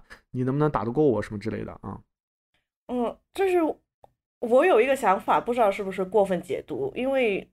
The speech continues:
Speaker 2: 老，老实讲，我对就是美国非-，非洲裔的那个历史不是特别懂，然后他们就是现在显生的的文化也不是特别熟悉，但是，呃，曾经我也不知道在哪里看过，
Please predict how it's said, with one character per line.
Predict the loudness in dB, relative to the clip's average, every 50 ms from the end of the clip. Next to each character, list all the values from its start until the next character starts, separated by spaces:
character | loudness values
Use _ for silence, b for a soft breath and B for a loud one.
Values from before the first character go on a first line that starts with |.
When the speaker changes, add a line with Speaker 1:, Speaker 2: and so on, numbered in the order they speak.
| _ _
Speaker 2:
老， | 0 2 2
老 | 2 0 -2
实 | -2 -2 -2
讲， | 0 0 0
我 | -2 -4
对 | -2 0 0 0 0 0
就 | -4 -6
是 | -6 -6
美 | -6 -6 -6 -4
国 | -4 -4 -4
非-， | -4 -4 -4 -4 -4 -6
非 | -4 -4 -2
洲 | -2 0 0 0
裔 | 2 2 2 2
的 | 0 0 0 0 -2
那 | -2 -4 -2
个 | -2 0 2
历 | 2 2 2
史 | 0 0 -4 -6
不 | -8 -8 -8 -6 -6
是 | -4 -4 -4 -6
特 | -4 -2 -4 -2
别 | -2 -2 -4 -4 -6 -8 -14 _ _ _ -6
懂， | -6 -6 -8 -12 B B B B
然 | -8 -6 -4
后 | -4 -4
他 | -4 -4 -4
们 | -4 -4 -4
就 | -4 -4
是 | -6 -6
现 | -6 -6 -2 0
在 | 0 0
显 | -2 -4 -8 -8
生 | -6 -4 -4
的 | -4 -6 -8 _ _ _ _ _ _
的 | -4 -2
文 | 0 0 0 -2 -2
化 | 0 2 2 2
也 | 2 0
不 | -4 -4 -6 -4
是 | -2 -2 -2
特 | -4 -2 -2 -2 0
别 | 2 2 2 2
熟 | 0 -2 0 2 0
悉， | 0 0 -2 -6 -6 B B B B B B B B B B B 0
但 | 2 2 4 2
是， | 0 -4 -2 0 2 4 4 6 4 4 4 4
呃， | 4 4 4 4 2 0 -2 -6 -10
曾 | -12 -4 0 0 2 2 2 2 0 0 -2
经 | -2 -2 -2 0 0
我 | 2 2 4
也 | 4 2
不 | 2 2
知 | 4
道 | 4 4
在 | 2 2
哪 | 0 0 0
里 | 0 0 -2
看 | -4 -4 -4 -4 -4 -2
过， | 0 0 0 B